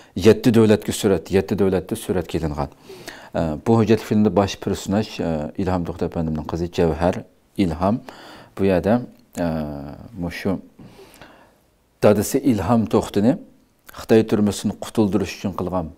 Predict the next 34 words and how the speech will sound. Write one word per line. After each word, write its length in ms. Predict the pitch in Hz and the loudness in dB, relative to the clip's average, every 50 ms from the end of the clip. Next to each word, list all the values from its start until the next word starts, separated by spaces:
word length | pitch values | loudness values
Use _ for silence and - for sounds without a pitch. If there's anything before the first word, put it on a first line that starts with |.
| _ | _
barliq 400 | _ - 98 95 92 90 87 87 - - | _ 2 2 2 2 2 -2 -4 -4 -2
harakatlari, 640 | - 92 85 85 - - 92 85 - - 82 78 73 - - - - - - - - - | -2 0 0 0 0 0 -2 -2 -2 -4 -6 -6 -6 -8 -14 -20 -20 -20 -20 -20 -20 -12
shunday 260 | - - 113 107 104 | -2 0 2 2 2
qilib 160 | - 101 92 78 | 2 0 0 0
bir, 100 | 98 104 | -2 -2
e, 160 | - - 92 87 | -2 -2 -4 -4
bir 140 | 71 98 87 | -2 -2 -2
necha 280 | 92 92 90 - - - | -2 -2 -2 -4 -6 -6
Uyg'urniki 540 | - 98 90 85 90 82 82 82 - - - - | -4 -4 -4 -4 -4 -4 -6 -6 -8 -10 -8 0
bu 140 | - 123 127 107 | 2 4 4 4
harakatlarni 720 | - - 110 104 104 - - 104 101 - - 98 104 117 117 117 - - _ | 2 -2 -4 -4 -2 -2 -2 -2 0 -2 -2 0 0 -2 -2 -4 -8 -16 _
butunlay 440 | _ - - - 104 98 101 101 90 82 85 - _ | _ -14 -8 -6 -2 0 0 0 0 -2 -8 -14 _
so'zlab 440 | - - - 110 101 90 101 95 - - | -20 -6 -4 -4 -2 0 -2 -4 -2 -2
berdi 280 | 98 90 87 85 110 | -2 -2 0 0 -2
hamda 200 | 110 98 82 78 | -2 -2 -2 -4
beshiga 300 | 80 85 - - 87 85 | -6 -6 -6 -6 -8 -8
kelgan 380 | 82 - 90 85 82 82 80 78 | -8 -6 -6 -6 -6 -6 -10 -12
Xitoy 300 | 82 - - - 87 87 85 | -14 -16 -8 -6 -6 -6 -4
tarafidan 420 | 90 85 82 82 85 80 85 85 | -6 -6 -6 -8 -8 -8 -8 -6
bo'lsin, 300 | 78 82 80 - - 85 82 - - - - - - - - - | -6 -8 -10 -8 -10 -12 -12 -12 -16 -20 -20 -20 -20 -20 -8 -2
oilasi 580 | - 90 87 85 85 82 82 - - - 85 - | 0 2 2 2 2 0 -2 -6 -8 -10 -10 -8
kelgan 300 | - 90 85 90 87 80 | -6 -6 -4 -6 -6 -8
ishlar 260 | 80 - - 87 85 | -10 -8 -6 -6 -4
bo'lsin, 400 | 80 82 80 - - 85 85 85 - - - - - - | -4 -6 -8 -8 -8 -10 -10 -10 -14 -20 -20 -20 -20 -10
bu 160 | _ 101 90 | _ -2 -2
hujjatli 260 | 82 80 90 85 - | -2 -2 -2 -4 -6
filmda 300 | - - 92 85 78 78 | -10 -10 -10 -8 -8 -10
shu 200 | - - - 101 | -10 -6 -4 -4
so'zlandi 420 | 95 - 110 107 95 110 107 104 101 | 0 2 2 2 4 2 2 2 2
ekan. 200 | - 123 - 277 - - - - - - - - - - - - _ | 2 2 0 0 -4 -14 -20 -20 -20 -20 -18 -18 -20 -20 -20 -16 _
Va 200 | - 95 113 127 - - - - _ | 2 6 6 6 6 4 -2 -4 _
undan 360 | 120 110 107 101 107 104 98 | 2 2 4 4 4 4 2
keyin, 280 | - - - 123 135 165 185 - - - _ - | 0 0 2 2 2 2 -2 -8 -14 -18 _ -6
e, 120 | - 87 | -4 -2